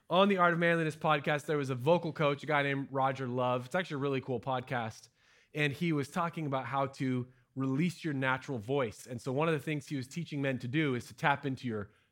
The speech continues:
natural gravitas. So everybody with me, just practice. Even if you're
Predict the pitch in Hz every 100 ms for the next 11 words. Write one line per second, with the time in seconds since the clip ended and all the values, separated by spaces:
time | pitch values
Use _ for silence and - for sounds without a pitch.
0 | _ 107 120 120 - 117 107 92 _ _
1 | _ _ _ 104 107 107 92 - - 80
2 | - - - - _ - _ _ _ _
3 | - _ _ _ _ _ _ - 156 185
4 | 185 170 180 175 170 156 170 - 196 170
5 | - 147 180 208 226 202 175 180 170 156